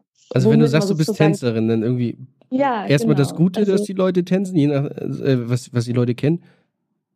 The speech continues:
Speaker 1: Ballerina, erstmal an das Gute in dir glauben und dann so, ah, Ballerina ist nicht die Tanz an der Stange. Wobei an der Stange tanzen ja auch nicht mal unbedingt Rotlicht ist oder Pole Dance
Speaker 2: Ja,
Speaker 1: ist ja auch
Speaker 2: ja,
Speaker 1: eine
Speaker 2: ja,
Speaker 1: Sportart,
Speaker 2: ja.
Speaker 1: ja. Okay.
Speaker 2: Ja, genau. Ja, auf jeden Fall, das finde ich immer ganz interessant, dass man so,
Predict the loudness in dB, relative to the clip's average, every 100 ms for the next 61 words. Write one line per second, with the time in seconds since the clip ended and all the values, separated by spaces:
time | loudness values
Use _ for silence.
0 | _ 0 2 2 0 0 -2 -4 _ _
1 | -2 0 0 0 0 -2 0 0 2 4
2 | 4 4 2 2 4 2 2 2 2 0
3 | -4 -18 -4 -2 2 0 2 2 0 0
4 | -2 -2 -2 -2 0 -2 -4 -4 -6 -6
5 | -12 _ 0 2 2 2 0 2 2 4
6 | 2 2 0 -2 0 0 0 -2 0 -2
7 | 0 2 2 0 -6 -8 -8 -6 -4 -4
8 | 0 0 2 0 -2 -8 -12 -2 -2 0
9 | 0 2 4 2 2 2 2 0 -8 -6
10 | -4 -6 -10 _ _ _ _ _ _ -6
11 | -6 -2 -2 -2 -4 -10 -6 -2 -2 -2
12 | -4 -4 -8 -20 -20 -20 _ 0 2 2
13 | 2 2 2 2 2 0 0 -4 -4 -4
14 | -4 -6 -8 -2 0 0 -4 -4 -2